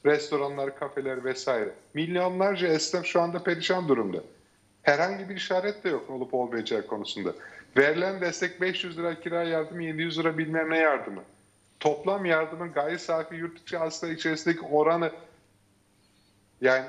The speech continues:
istatistik olarak gösterilmeyecek kadar küçük. Dünyanın her tarafında yüklü miktarda destekler aktarılırken. Ama bunu biz sorgulamak zorundayız.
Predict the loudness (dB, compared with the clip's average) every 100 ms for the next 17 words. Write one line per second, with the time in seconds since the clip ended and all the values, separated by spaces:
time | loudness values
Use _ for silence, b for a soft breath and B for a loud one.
0 | -8 -10 0 0 0 -10 -2 0 0 0
1 | 2 0 2 0 0 -2 -2 0 -2 0
2 | 2 2 2 -2 -6 -6 -4 -2 2 2
3 | 2 0 2 2 2 0 0 0 -2 -4
4 | -4 4 6 6 4 2 -4 0 4 4
5 | 2 -2 0 -2 -2 -2 0 0 -2 -6
6 | -10 -12 _ -6 -2 -2 -2 -4 -6 -6
7 | -10 -12 0 4 4 4 2 2 0 0
8 | 0 0 -4